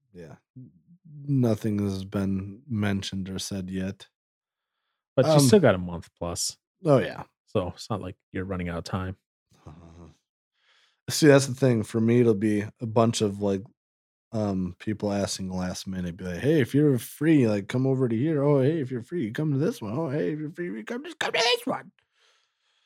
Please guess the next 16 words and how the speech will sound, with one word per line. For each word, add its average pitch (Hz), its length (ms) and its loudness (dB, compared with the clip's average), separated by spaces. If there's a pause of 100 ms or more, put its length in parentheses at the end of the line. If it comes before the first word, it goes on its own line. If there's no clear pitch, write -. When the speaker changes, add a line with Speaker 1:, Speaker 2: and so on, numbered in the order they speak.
(480)
Speaker 2:
At 113 80 0
that 185 180 8
point, 127 160 2
if 104 60 0
you 120 60 -2
get 123 120 2
multiple, 127 440 4
if 123 140 2
you're 120 100 4
frees, 127 440 2
just - 220 -4
pick 135 160 -2
the 127 80 -2
one 113 160 0
you 107 100 0
want 104 280 0